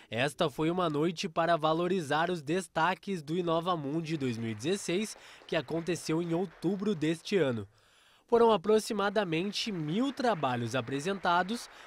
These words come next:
entre eles, trinta e seis receberam uma premiação de reconhecimento. Quem esteve envolvido garante,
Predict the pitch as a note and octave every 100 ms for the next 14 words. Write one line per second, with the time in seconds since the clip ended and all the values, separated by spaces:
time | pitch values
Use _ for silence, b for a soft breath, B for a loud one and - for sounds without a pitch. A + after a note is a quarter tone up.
0 | - A3+ B3 C#4 F#3+ G3 - B B -
1 | - E3 C4 A#3+ A#3 D#3+ - D3 F#3+ G3
2 | F3 F3 C3 C3+ E3 D#3+ D3 B2+ D#3 F#3
3 | F#3 F3+ - D#3 E3+ E3 D3+ A#2+ D#3 -
4 | G3 E3+ E3+ - G3 D3+ C3 B2 - B
5 | B B B B - C3+ E3+ E3+ - C#3
6 | D3+ D#3+ D#3 G3+ A3+ D#3 G3+ F#3+ G#3+ D#3+
7 | E3 G3 F#3 G#3 -